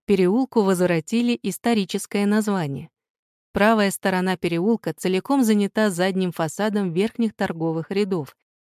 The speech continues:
Главный фасад обращён к Красной площади. На левой стороне ему вторит фасад ветошного ряда — номер пятнадцать, тысяча восемьсот девяностый год,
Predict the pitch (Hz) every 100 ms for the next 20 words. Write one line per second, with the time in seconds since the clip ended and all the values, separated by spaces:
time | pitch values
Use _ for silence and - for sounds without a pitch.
0 | - 175 180 220 254 254 247 233 233 226
1 | 180 170 160 - 262 - - 185 180 -
2 | 196 - 220 165 - 135 139 - _ _
3 | _ _ _ 175 175 175 254 226 - 180
4 | 165 156 151 170 180 208 - - 277 254
5 | - 196 175 220 220 170 180 180 190 -
6 | 202 220 220 165 139 - _ _ _ -
7 | 202 269 254 226 226 208 180 147 - 147
8 | - 220 220 - 185 170 180 - 180 156
9 | 160 165 175 160 - 147 180 214